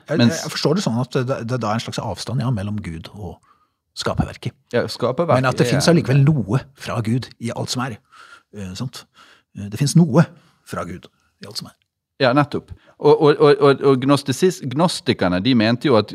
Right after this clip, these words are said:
Speaker 2: skaperverket hadde masse feil, alvorlige
Speaker 1: Ja,
Speaker 2: feil,
Speaker 1: ja.
Speaker 2: og nett-, nettopp som ikke kom fra Gud, den
Speaker 1: Ja.
Speaker 2: sanne Gud.
Speaker 1: Ja.
Speaker 2: Så dette er en i-,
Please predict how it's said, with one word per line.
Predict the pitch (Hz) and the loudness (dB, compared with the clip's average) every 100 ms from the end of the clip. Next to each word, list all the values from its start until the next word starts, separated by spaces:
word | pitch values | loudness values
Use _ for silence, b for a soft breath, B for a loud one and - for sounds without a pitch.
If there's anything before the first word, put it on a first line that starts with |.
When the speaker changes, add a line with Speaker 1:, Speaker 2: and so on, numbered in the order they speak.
| 113 | -10
Speaker 2:
skaperverket | - 113 - 131 113 - - - | 0 2 2 0 0 -2 -4 -2
hadde | 113 127 | 0 2
masse | 117 123 | 0 0
feil, | 120 - 165 117 - | -4 -2 0 0 2
alvorlige | 113 117 196 127 87 | 2 4 4 4 4
Speaker 1:
Ja, | 78 | 0
Speaker 2:
feil, | - 165 147 80 - | 0 0 0 -4 -6
Speaker 1:
ja. | 101 - | -8 2
Speaker 2:
og | 127 | 4
nett-, | 160 - | 4 2
nettopp | 156 147 131 | 0 0 0
som | - 113 | 0 0
ikke | 120 - 190 | 0 -6 0
kom | 190 131 | 2 2
fra | 87 | -2
Gud, | 85 82 - | -8 -10 -6
den | 95 | -4
Speaker 1:
Ja. | |
Speaker 2:
sanne | - 95 95 | 0 0 0
Gud. | 87 90 - | -4 -8 -10
Speaker 1:
Ja. | 104 - B _ | -14 -14 B _
Speaker 2:
Så | - 127 | -4 0
dette | 143 143 208 | 0 0 2
er | 165 | 4
en | 110 87 - | 4 2 -4
i-, | - 123 | -8 -8